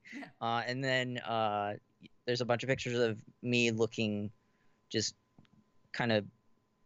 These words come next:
Speaker 2: trying to be demonic or, or heavy metal or something in, on the first page. And that has a,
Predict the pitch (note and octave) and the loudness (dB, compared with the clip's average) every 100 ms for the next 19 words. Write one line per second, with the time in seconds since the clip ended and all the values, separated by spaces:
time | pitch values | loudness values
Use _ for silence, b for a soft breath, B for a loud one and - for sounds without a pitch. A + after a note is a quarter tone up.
0 | _ _ _ _ - B2 A2 G2+ G#2 G#2 | _ _ _ _ -2 0 0 -2 -4 -4
1 | G2+ F3 _ _ _ _ _ _ _ - | -6 -14 _ _ _ _ _ _ _ -20
2 | - B2+ A#2 G#2+ G#2+ G#2+ G#2+ G2+ G2 F#2+ | -6 0 2 4 2 0 0 0 0 0
3 | F#2+ G2+ G2 G2 - - - - A2 A2 | -2 0 0 0 -6 -12 -4 0 0 2
4 | G2 G2 G2+ G2 G2 G#2+ - - F3 B2+ | 0 0 0 -2 -2 -6 -6 -4 -6 -8
5 | A3 _ - G#2+ - A2 G#2+ - G#2 - | -18 _ -6 -4 0 2 2 0 -2 -2
6 | - G#2+ G2+ G2+ G2+ B B B B - | 2 4 4 0 -6 B B B B 0
7 | D3+ D3 - D3 C#3 C3 B2 | 2 2 0 0 0 0 -2